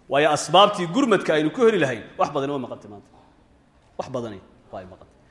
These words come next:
Meel waloo Muslim lagu dhibayo ama lagu, waxa weeye, dhibaataynayo,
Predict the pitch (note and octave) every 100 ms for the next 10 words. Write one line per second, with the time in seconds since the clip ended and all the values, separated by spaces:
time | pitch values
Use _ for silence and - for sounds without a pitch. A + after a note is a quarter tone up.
0 | _ _ A#2 D3+ B3+ C4 A3+ A3 G#3 A3
1 | F3 E3 F3+ F3 D3 D#3+ E3 E3+ F3+ F3
2 | - - - C#3+ D3+ D#3 D3 D3+ D3 C#3+
3 | C3+ B2 D3+ C#3+ A2